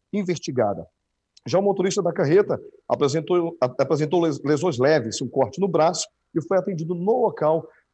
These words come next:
pelo osamu. E, Eduardo, e a Polícia Rodoviária Federal também prende três pessoas no final de semana dirigindo sobre o efeito de álcool. Todas as prisões foram aqui na região Tocantina, sendo uma em Porto Franco e duas aqui em Imperatriz.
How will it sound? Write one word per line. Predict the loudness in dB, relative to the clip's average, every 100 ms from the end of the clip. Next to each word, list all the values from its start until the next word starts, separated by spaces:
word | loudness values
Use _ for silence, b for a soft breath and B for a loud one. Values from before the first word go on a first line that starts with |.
| 2
pelo | 4 4 2 -2 -4
osamu. | -2 0 -2 -4 -8 -14 _ _ b b _ _ -2
E, | 2 2
Eduardo, | 2 2 2 0 -2
e | 0
a |
Polícia | 0 -2 -4 -2
Rodoviária | -2 0 0 -2
Federal | -2 -2 0 0 -2
também | -2 -4
prende | -4 -6 -6
três | -4 -2 -2 -4
pessoas | -8 -6 -4 -4
no | -4
final | -4 -4
de | -4
semana | -4 -4 -4 -6
dirigindo | -6 -8 -8 -8 -6 -8
sobre | -10 -6 -4 -4 -6 -10 _ _ _
o | -8
efeito | -4 -6 -4
de | -2
álcool. | 0 0 -2 -14 _ _ _
Todas | 2 4 2
as | -2
prisões | -4 -4 -4 -4
foram | -2 -2
aqui | -2
na | -2
região | -2 -2 -4
Tocantina, | -8 -10 -10 -8 -8 -8
sendo | -6 -6 -6 -4
uma | -2 0 0 0
em | -2
Porto | -2 -2 -2 -4
Franco | -4 -4 -4 _ _
e | -8
duas | -4 -2 -2 -2
aqui | -4 -6
em | -4
Imperatriz. | -2 -4 -4 -6 -6 -10